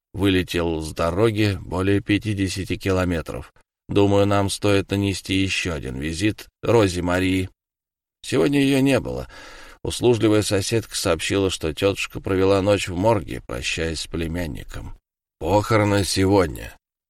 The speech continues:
Полагаю, после них мы можем заглянуть к сеньоре и поинтересоваться, почему она скрыла, что Антонио вернулся ночью и вскоре снова уехал.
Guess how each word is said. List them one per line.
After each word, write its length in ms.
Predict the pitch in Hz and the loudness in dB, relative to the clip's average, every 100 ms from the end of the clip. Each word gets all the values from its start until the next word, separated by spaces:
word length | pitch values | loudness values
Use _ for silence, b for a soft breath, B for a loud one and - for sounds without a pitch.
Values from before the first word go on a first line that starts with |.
| - | -4
Полагаю, 380 | 85 92 123 117 | -2 2 2 2
после 320 | 104 - 98 | 0 0 2
них 180 | 110 101 | 2 2
мы 100 | 87 | 0
можем 340 | 90 90 87 87 | 2 2 0 -2
заглянуть 480 | 90 92 104 107 | 0 2 4 2
к 40 | - | 0
сеньоре 500 | 73 71 78 98 90 | -6 -4 2 4 4
и 40 | |
поинтересоваться, 840 | 76 92 90 87 78 87 98 - | 4 2 2 -2 0 4 4 2
почему 380 | - - 92 90 | -4 -2 0 2
она 240 | 87 85 82 | 2 2 0
скрыла, 540 | - - 110 110 78 | -2 4 6 6 4
что 260 | - - 67 | -2 -4 -4
Антонио 480 | 67 - 92 92 | -4 0 2 4
вернулся 580 | 87 87 87 90 85 - | 4 4 4 2 2 0
ночью 420 | 82 101 104 87 | 2 2 2 0
и 20 | 78 | 0
вскоре 360 | - 95 92 | 0 2 4
снова 300 | 85 92 87 | 2 2 4
уехал. 640 | 87 85 69 62 - 52 | 4 2 0 -8 -14 -16